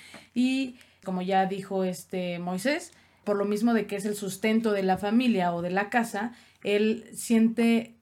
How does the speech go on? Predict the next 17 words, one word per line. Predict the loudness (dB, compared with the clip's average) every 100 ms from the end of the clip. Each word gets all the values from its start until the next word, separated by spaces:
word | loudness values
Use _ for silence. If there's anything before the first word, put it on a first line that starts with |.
| -20 _ _
ese | -2 0 2
derecho | 0 2 2 0 -2 -2 -4 _ _ -4
a | -2
exigir | -2 -4 -6 -2 2 2 0 -14 _ -6
y | -4
a |
ser | -2 -2
escuchado | -4 -6 -6 2 2 2 -2
más | 2 4 4 2
que | -2 -2 -2
a | -4 -4 -2
doña | -2 -2 -4
Julia | -2 0 2 0 -4 -8
y | -12 -8 -8 -8
a | -8
esta | -10 -4 0
Betty. | 0 -2 -10